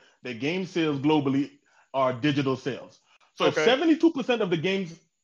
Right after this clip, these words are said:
Speaker 1: um, g-, um, globally is digital sales, and then you have the U K, who probably makes up less than ten percent of the global market, right? And then on top of that, the sales charts only show the digital sa-,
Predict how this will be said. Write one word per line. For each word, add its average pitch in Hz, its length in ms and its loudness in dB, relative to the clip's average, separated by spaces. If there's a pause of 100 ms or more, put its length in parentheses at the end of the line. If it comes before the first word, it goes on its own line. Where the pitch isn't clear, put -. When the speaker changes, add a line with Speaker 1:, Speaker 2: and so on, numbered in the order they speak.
(120)
Speaker 1:
um, 151 300 -2 (320)
g-, 156 100 -4
um, 143 280 2
globally 165 320 2
is 143 140 0
digital 147 380 0
sales, 113 400 -8 (240)
and 156 140 -2
then 170 100 2
you 165 80 2
have 160 140 2
the 147 80 2
U 165 220 0
K, 160 340 2 (220)
who 214 80 -2
probably 226 320 2
makes 175 260 2
up 190 140 0
less 175 180 0
than 147 160 -4
ten 220 240 -4
percent 156 320 -6
of 135 160 -8
the 135 80 -4
global 127 320 -4
market, 143 420 -4 (360)
right? 139 240 2 (260)
And 180 160 2
then 202 140 6
on 175 200 2
top 285 280 0
of 190 60 2
that, 185 180 2
the 156 80 -2
sales 240 320 2
charts 185 260 0
only 277 360 4
show 214 480 0 (180)
the 160 80 2
digital 240 560 2
sa-, 208 140 -4